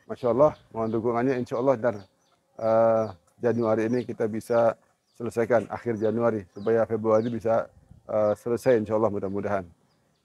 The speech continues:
Mari kita lihat dari luar, dari luar. Itu depan ujung itu, itu kantor Yayasan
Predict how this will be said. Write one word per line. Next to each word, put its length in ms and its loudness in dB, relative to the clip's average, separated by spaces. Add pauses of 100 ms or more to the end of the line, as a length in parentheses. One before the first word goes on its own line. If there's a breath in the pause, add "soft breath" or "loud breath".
(400)
Mari 160 4
kita 160 4
lihat 160 6
dari 140 2
luar, 340 8
dari 160 -4
luar. 240 2 (320)
Itu 400 4
depan 320 4
ujung 320 6
itu, 400 6 (640)
itu 480 0 (320)
kantor 400 6
Yayasan 800 6